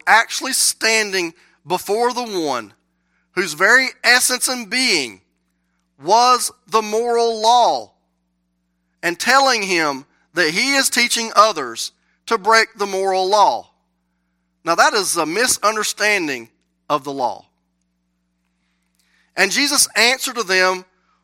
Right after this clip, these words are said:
was a simple example of wise application of the law to a certain situation in David's life. Jesus says that David ate bread in a certain situation,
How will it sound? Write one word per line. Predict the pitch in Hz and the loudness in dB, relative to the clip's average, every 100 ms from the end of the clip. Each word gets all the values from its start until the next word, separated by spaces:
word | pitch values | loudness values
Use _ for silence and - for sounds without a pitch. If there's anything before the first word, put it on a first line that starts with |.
| _ | _
was | 175 185 | -2 2
a | 175 | 2
simple | 180 - 240 269 269 285 254 - _ | 2 0 0 -2 -4 -6 -6 -8 _
example | 208 208 220 196 190 190 190 185 _ _ _ - | -4 -2 0 2 0 -2 -6 -6 _ _ _ -6
of | 165 139 135 | -6 -6 0
wise | 151 185 208 220 226 - - | 4 6 4 2 0 -4 0
application | 214 - 220 - 196 185 - 185 | 0 -2 -8 -2 -2 -2 -4 -6
of | 185 170 | -6 -4
the | 196 | -6
law | 180 139 131 127 139 _ _ _ _ _ | -2 0 0 -4 -8 _ _ _ _ _
to | - 185 | -8 -2
a | 170 | -2
certain | - 190 190 208 | 0 0 -2 -4
situation | - 226 - 233 156 143 - 143 151 _ _ _ _ _ | -6 -4 -6 -4 -2 -2 -6 -10 -14 _ _ _ _ _
in | 147 139 | -10 -6
David's | 135 135 131 | -6 -6 0
life. | 190 185 92 - _ _ _ _ _ _ - _ _ _ | 2 2 -2 -14 _ _ _ _ _ _ -20 _ _ _
Jesus | - 254 294 | -4 0 2
says | - 214 214 175 | 4 4 2 0
that | 165 | -4
David | 165 190 233 254 233 - | 2 4 4 0 -4 0
ate | 208 220 - | 2 2 -2
bread | 185 170 160 165 202 - _ _ | 0 2 4 0 -4 -16 _ _
in | 170 | -6
a | 175 | -2
certain | - 208 226 | 0 -2 -2
situation, | 269 - 294 196 170 - 202 | -4 -4 0 0 2 -2 -8